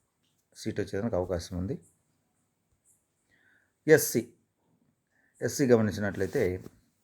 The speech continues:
లాస్ట్ టైమ్ రెండు వందల పదిహేనుకి వచ్చింది రెండు వేల ఇరవై మూడు. ఈసారి రెండు వందల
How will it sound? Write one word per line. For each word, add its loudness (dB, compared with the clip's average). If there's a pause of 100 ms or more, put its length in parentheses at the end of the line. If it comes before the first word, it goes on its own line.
(340)
లాస్ట్ 6
టైమ్ 4
రెండు 2
వందల 6
పదిహేనుకి 0
వచ్చింది -6 (260)
రెండు 0
వేల 2
ఇరవై 0
మూడు. -2 (1300)
ఈసారి 4
రెండు 0
వందల 4